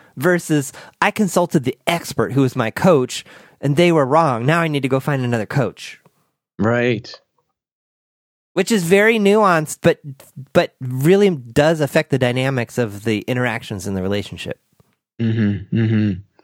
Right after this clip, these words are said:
Speaker 2: Well, I remember you mentioning these three tenets. Am I right about this?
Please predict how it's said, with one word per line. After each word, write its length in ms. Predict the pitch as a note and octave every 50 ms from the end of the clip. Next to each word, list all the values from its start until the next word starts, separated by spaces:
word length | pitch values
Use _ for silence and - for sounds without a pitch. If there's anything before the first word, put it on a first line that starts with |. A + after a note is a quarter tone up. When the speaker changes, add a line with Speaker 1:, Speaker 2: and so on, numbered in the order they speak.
| _ - - - - -
Speaker 2:
Well, 120 | - C3
I 160 | B2+ A2 G2+ C#3
remember 500 | C#3 C#3 C#3 C3+ C#3+ D#3 F3 E3+ E3+ D#3
you 240 | C#3+ C3 B2+ B2
mentioning 400 | A#2 B2 B2+ B2+ D3 - - B2 A2+
these 160 | A2+ G#2+ A2
three 200 | - - C3 B2
tenets. 560 | A#2+ - - C#3 B2+ B2 A2+ A2 - - - - - - - - - - - - - -
Am 160 | - A#2+ B2+ C3
I 40 |
right 180 | C3 C3+ C#3 C3+
about 180 | C#3+ C#3+ C#3 -
this? 240 | C#3 B2 - -